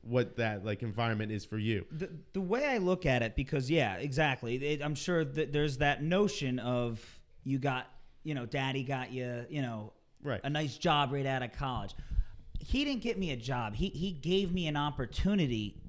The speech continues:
Speaker 2: for success. That's what I look at it as. And you know what? I, I started to see what he was doing there, and I wanted to be a part of it.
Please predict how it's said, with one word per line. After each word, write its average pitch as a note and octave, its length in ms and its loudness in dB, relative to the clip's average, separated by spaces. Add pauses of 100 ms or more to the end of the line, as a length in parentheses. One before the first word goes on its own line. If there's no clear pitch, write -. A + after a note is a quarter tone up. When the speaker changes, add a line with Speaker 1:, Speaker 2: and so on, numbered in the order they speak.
(160)
Speaker 2:
for D#3 120 -2
success. B2+ 600 -4
That's G#3 320 8
what G#3 140 0
I D3 100 2
look E3 300 4
at A2+ 160 -2
it G2+ 120 -4
as. F#2+ 380 -6 (260)
And C#3 240 0
you D3 80 2
know D#3+ 120 4
what? E3+ 420 0
I, D#3 220 0 (100)
I C#3 120 0
started E3 420 -2
to D#3+ 80 -6
see F#3 220 -4
what D3 260 -2
he E3 160 -4
was D#3+ 180 -6
doing D#3+ 300 -4
there, G#3 240 -4
and C3+ 100 0
I C#3 80 2
wanted D3 320 -2
to D3 80 -4
be C#3 140 -2
a C3+ 60 -2
part G#3 280 -2
of C3 140 -4
it. - 120 -10